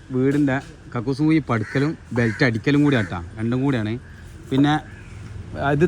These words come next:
താറാക്കിയിട്ടാണ് അടിക്കണേ, അതുകൊണ്ട് തന്നെ പെർഫെക്റ്റ് ആയിട്ട് അടിക്കണം. കണ്ടില്ലേ നിങ്ങൾ, പെർഫെക്റ്റ് ആയിട്ട് അടിക്കണം എന്ന് പറഞ്ഞാൽ പെർഫെക്റ്റ് ആയിട്ട് അടിക്കണം. ചെയ്തതാ സേഫ് ആക്കിയിട്ട് ഒരു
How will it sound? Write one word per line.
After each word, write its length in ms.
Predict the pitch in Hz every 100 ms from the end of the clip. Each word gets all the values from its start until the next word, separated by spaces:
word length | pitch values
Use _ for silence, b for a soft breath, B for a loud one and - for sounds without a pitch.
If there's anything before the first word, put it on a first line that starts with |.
| 170
താറാക്കിയിട്ടാണ് 560 | 151 175 165 147 131 123
അടിക്കണേ, 280 | 107 - 123 117
അതുകൊണ്ട് 180 | 127 143
തന്നെ 120 | 127
പെർഫെക്റ്റ് 300 | 117 107 120 131
ആയിട്ട് 140 | 120
അടിക്കണം. 240 | 107 113 117
കണ്ടില്ലേ 220 | 113 120 117
നിങ്ങൾ, 180 | 120 127 - - - - - -
പെർഫെക്റ്റ് 480 | 123 120 - 175 -
ആയിട്ട് 160 | 170 147
അടിക്കണം 220 | 120 127 127
എന്ന് 100 | 123
പറഞ്ഞാൽ 140 | 120 117
പെർഫെക്റ്റ് 300 | 104 120 123
ആയിട്ട് 140 | 117
അടിക്കണം. 200 | 120 120 156
ചെയ്തതാ 320 | 180 196 165 - - - - -
സേഫ് 200 | 165 165
ആക്കിയിട്ട് 240 | 202 214
ഒരു 60 | 202